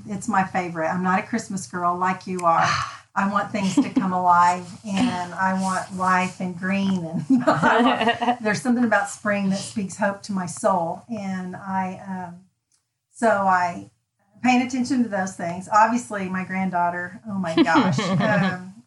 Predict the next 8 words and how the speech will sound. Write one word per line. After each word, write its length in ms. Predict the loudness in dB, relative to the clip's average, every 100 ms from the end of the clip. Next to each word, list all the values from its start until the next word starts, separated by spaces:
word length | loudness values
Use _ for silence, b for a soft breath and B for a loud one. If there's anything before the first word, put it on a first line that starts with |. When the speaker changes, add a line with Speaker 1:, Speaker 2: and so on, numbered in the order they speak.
| _
Speaker 1:
she 300 | -6 -2 0
is 360 | 0 -4 -6 -10 _ 2
full 300 | 6 8 8
on 360 | 4 2 2 0
personality 680 | -4 -4 -4 -2 0 -2 -2
right 260 | -4 -6
now. 300 | -8 -14 -14 -14
So 340 | -6 -4 -6